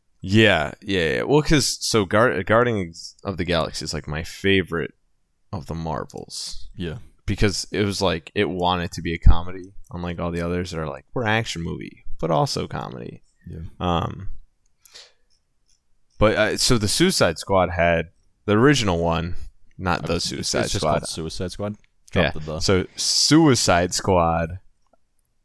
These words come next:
Speaker 1: its biggest issue, if I remember, was it came out as super serious at first
Speaker 2: Yeah.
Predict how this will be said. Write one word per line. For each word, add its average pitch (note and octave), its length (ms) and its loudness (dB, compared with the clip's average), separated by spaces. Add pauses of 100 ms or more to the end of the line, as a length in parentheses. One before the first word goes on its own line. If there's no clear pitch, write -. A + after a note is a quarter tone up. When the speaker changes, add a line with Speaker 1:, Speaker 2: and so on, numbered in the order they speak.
(200)
Speaker 1:
its A2+ 160 2
biggest G2+ 560 4
issue, E2 680 0
if - 60 -6
I D#2+ 80 0
remember, E2 720 -4 (120)
was D#2+ 640 -2
it - 320 -4
came C3 360 4
out G2 320 2
as E2 260 0
super G2 360 -2
serious F#2+ 640 2
at - 140 -4
first E2 680 -4
Speaker 2:
Yeah. D2 200 -8